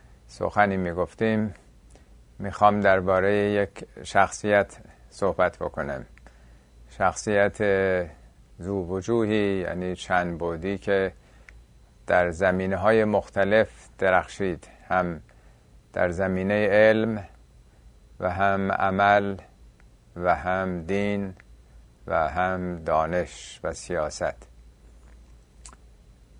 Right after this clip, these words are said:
اه، در واقع یکی از شخصیت‌هایی که گرچه نزدیک چهل ساله از دنیا رفته، ولی از مردان بزرگ روزگار ما بود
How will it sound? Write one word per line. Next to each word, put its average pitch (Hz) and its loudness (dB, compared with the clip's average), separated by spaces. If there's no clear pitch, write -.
اه، 87 2
در 104 4
واقع 110 6
یکی 120 0
از 110 4
شخصیت‌هایی 107 0
که 104 2
گرچه 95 0
نزدیک 85 -6
چهل 101 0
ساله 90 -2
از 85 -4
دنیا 87 -2
رفته، 98 0
ولی 104 2
از 98 2
مردان 98 0
بزرگ 101 -2
روزگار 98 2
ما 101 2
بود 98 -4